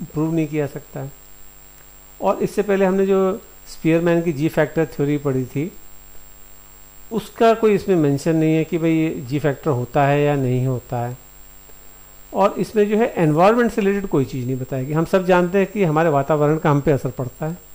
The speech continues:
जैसे मान लो कोई आदमी बहुत अच्छा brain वाला भी है, बहुत अच्छा दिमाग है, आईक्यू बहुत हाई है, लेकिन अगर आपने उसको education नहीं दी,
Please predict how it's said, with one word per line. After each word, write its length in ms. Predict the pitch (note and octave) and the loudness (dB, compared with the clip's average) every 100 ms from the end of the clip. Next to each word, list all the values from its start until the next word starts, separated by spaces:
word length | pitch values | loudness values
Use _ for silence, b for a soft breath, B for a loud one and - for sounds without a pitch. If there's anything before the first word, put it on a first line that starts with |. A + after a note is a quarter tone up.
| - - - B B B B - - | -20 -20 -20 B B B B -12 -6
जैसे 160 | C#3 | 0
मान 140 | D#3+ D#3 | 2 4
लो 100 | E3 | 4
कोई 200 | F3+ F3 | 4 6
आदमी 280 | D3+ D3+ F#3+ | 6 4 0
बहुत 480 | F#3+ A3 D3 G3+ | -2 -8 0 2
अच्छा 240 | F#3 - F#3+ | 2 0 0
brain 280 | C#3+ D3+ D#3 | 2 4 4
वाला 220 | D3 D3 | 4 2
भी 160 | C#3 | 0
है, 160 | C3 C#3 | 0 2
बहुत 180 | D3 D#3 | 2 2
अच्छा 200 | C#3+ E3+ | 0 -2
दिमाग 360 | C3+ C3+ C3 | 0 0 0
है, 60 | C#3+ | 2
आईक्यू 360 | C#3 C3+ - D3+ | 2 0 -2 -2
बहुत 220 | C#3 C#3 | -2 0
हाई 180 | B2+ B2+ | -2 -2
है, 120 | F3 - B B B B D#3+ | -4 -10 B B B B -2
लेकिन 200 | E3 G3 | 2 4
अगर 180 | F3+ | 4
आपने 240 | F3+ E3+ G3 | 4 4 2
उसको 200 | - A3 | 2 0
education 460 | D3 C#3+ E3 G3 | 0 0 0 2
नहीं 200 | F3 D3+ | 2 2
दी, 200 | B2+ B2 | 0 -4